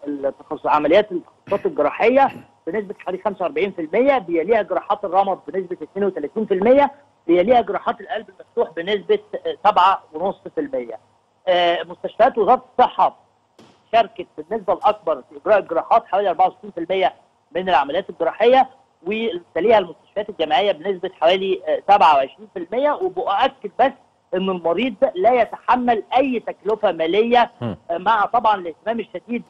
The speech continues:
Speaker 1: بتقديم خدمة علاجية على أعلى مستوى. وتاني في عندنا خط ساخن خاص بقوائم الانتظار خمستاشر تلتمية بيعمل يوميا من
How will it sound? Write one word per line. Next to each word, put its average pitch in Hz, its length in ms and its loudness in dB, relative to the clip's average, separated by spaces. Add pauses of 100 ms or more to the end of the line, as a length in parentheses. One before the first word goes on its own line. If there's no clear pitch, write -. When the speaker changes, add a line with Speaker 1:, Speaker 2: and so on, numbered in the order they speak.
(180)
Speaker 1:
بتقديم 185 540 -4 (220)
خدمة 202 220 2
علاجية 160 340 4
على 151 200 2
أعلى 208 280 0
مستوى. 254 520 2 (440)
وتاني 233 920 0
في 240 80 0
عندنا 202 300 -2
خط 247 300 -4 (100)
ساخن 220 260 -6 (140)
خاص 220 120 2 (140)
بقوائم 196 640 -2
الانتظار 180 460 0
خمستاشر 165 840 -2
تلتمية 220 640 0 (280)
بيعمل 196 400 -2
يوميا 175 320 -8
من 196 60 -14